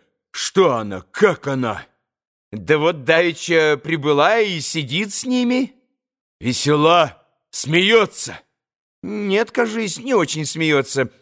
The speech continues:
Э, даже скучная совсем сидит. Молодому человеку волосы расчесывала».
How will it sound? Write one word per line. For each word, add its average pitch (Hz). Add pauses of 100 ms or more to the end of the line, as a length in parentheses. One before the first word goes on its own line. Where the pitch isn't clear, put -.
Э, 147
даже 185
скучная 202
совсем 151
сидит. 123 (200)
Молодому 208
человеку 202
волосы 160
расчесывала». 123